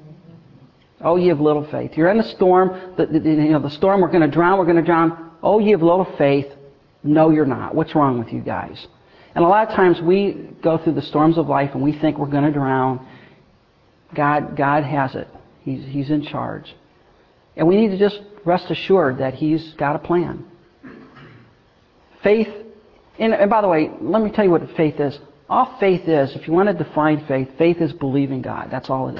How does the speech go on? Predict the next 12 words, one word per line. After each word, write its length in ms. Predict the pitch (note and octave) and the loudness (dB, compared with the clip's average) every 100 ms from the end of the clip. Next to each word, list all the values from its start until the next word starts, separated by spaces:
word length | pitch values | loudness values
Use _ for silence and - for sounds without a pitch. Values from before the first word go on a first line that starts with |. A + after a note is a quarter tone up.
| - | -14
is. 140 | - - _ _ _ _ _ _ _ E3+ D3+ _ D#3+ D#3+ D3+ D3 _ E3+ D#3 E3 _ _ _ _ _ | -16 -20 _ _ _ _ _ _ _ -20 -20 _ _ -20 -20 _ _ -20 -20 _ _ _ _ _ _
Bottom 300 | F#3 A3+ A3+ | 0 2 4
line 300 | F#3 E3+ E3 | 4 6 6
is, 300 | D#3 C#3+ - - F3+ - | 4 2 -4 -14 -10 0
do 100 | D#3 | 0
I 100 | D#3+ | 2
believe 260 | E3 D#3 | 2 2
what 100 | C#3+ | 0
God 200 | C#3 C3 | 0 -2
said 260 | - D3 C#3 | -2 -2 -2
or 80 | B2+ | -2
not? 320 | A2+ G2+ | -6 -8